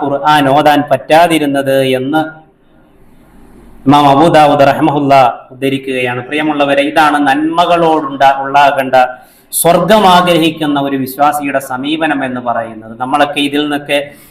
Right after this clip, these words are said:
എത്രയോ, എത്രയോ, എത്രയോ അകലെയാണ്, ദൂരെയാണ്. അതുകൊണ്ട് നന്മകളിലേക്ക് അടുക്കുക, ഈമാൻ കൂട്ടുക, ചെയ്യുന്ന കർമ്മങ്ങളിൽ ഇഖ്ലാസ് വർദ്ധിപ്പിക്കുക. അല്ലാഹു സുബ്ഹാനഹു വ തആല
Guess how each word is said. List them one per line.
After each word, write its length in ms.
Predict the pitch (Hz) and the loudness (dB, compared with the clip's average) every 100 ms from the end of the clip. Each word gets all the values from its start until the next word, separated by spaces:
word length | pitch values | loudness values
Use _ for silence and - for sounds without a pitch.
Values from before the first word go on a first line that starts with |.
| _ | _
എത്രയോ, 520 | - 147 160 170 175 | -6 0 2 4 4
എത്രയോ, 440 | 175 175 190 185 190 | 4 2 2 4 4
എത്രയോ 600 | 180 190 196 196 202 202 | 4 2 2 4 4 4
അകലെയാണ്, 720 | 175 185 185 175 156 143 139 | 4 2 2 2 0 -4 -6
ദൂരെയാണ്. 480 | 160 160 147 127 131 | -4 -2 -2 -4 -8
അതുകൊണ്ട് 580 | 143 151 151 143 139 139 _ _ | -10 -8 -8 -8 -10 -14 _ _
നന്മകളിലേക്ക് 1080 | 131 143 170 185 180 165 151 139 143 135 127 - 131 | -4 -2 0 2 2 2 2 2 0 -6 -8 -12 -8
അടുക്കുക, 800 | 135 151 151 170 156 131 117 - - _ _ | -2 -2 0 0 2 2 0 -8 -20 _ _
ഈമാൻ 600 | 156 185 214 220 220 202 | 0 2 4 4 4 2
കൂട്ടുക, 540 | 180 170 151 131 120 - - | 0 0 -2 -2 -2 -4 -6
ചെയ്യുന്ന 360 | 170 185 170 | 0 2 4
കർമ്മങ്ങളിൽ 600 | 170 156 170 175 165 156 | 4 2 2 0 0 -2
ഇഖ്ലാസ് 500 | 151 - 190 208 202 | -4 -4 2 2 2
വർദ്ധിപ്പിക്കുക. 720 | 180 156 143 143 139 127 123 117 117 | 0 -2 -4 -8 -10 -10 -12 -12 -6
അല്ലാഹു 280 | 143 139 139 | 0 0 0
സുബ്ഹാനഹു 540 | 139 135 135 147 135 | -6 -4 -2 -2 -2
വ 140 | 135 131 | -4 -2
തആല 300 | 127 127 123 | -2 -2 -4